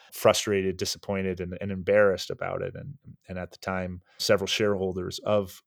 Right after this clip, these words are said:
Fushi, um, called up our C T O and was like, "Why the hell do you got this young kid, totally inexperienced there, doing that?" And, um,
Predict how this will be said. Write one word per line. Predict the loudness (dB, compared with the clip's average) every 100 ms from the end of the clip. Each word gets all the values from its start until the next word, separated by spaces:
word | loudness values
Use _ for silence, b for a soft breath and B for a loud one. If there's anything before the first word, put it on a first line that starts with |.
| -10
Fushi, | -6 -4 -4 -6 -10 _ _ _ _ -6
um, | -6 -6 -10 -2
called | 4 4
up | 4 0
our | -4
C | -6
T | -4 0
O | 2 2
and | 0
was | -6
like, | -8 -8
"Why | 4 6 8
the | 8
hell | 8 6
do | 6
you | 4
got | 4 4
this | 2 2
young | 4 6 4 4
kid, | 10 10 10 6 B B B B
totally | 6 8 8 4
inexperienced | 2 0 2 4 4 2 4
there, | 8 10 10 8 B B B B
doing | 2 2 6
that?" | 8 8 6
And, | 2 2 2 4
um, | 6 4 -2